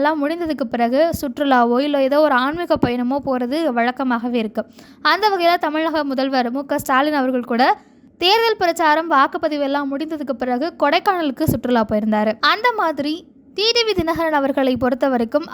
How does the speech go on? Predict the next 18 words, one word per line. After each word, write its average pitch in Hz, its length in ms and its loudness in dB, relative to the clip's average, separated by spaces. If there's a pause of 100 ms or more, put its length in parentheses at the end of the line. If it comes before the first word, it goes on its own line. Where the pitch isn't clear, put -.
அவ்வப்போது 330 440 0 (100)
திருவண்ணாமலைக்கு 359 840 0
செல்வது 247 360 0 (200)
ரொம்பவே 277 300 2 (100)
வழக்கமான 247 520 0
ஒரு 233 180 -2
விஷயம். 226 240 -4 (180)
ஒவ்வொரு 453 300 4
முறை 392 200 0 (180)
தேர்தலுக்கு 320 520 -2 (120)
பிறகும் 269 360 -4 (300)
பிரச்சாரத்திற்கு 359 720 0 (100)
பிறகும் 262 320 -6 (320)
வாக்கு 415 360 0 (120)
எண்ணிக்கைக்கு 320 600 -8 (200)
முன்னாடியும் 311 640 0 (440)
திருவண்ணாமலைக்கு 370 800 0
போறது 247 340 0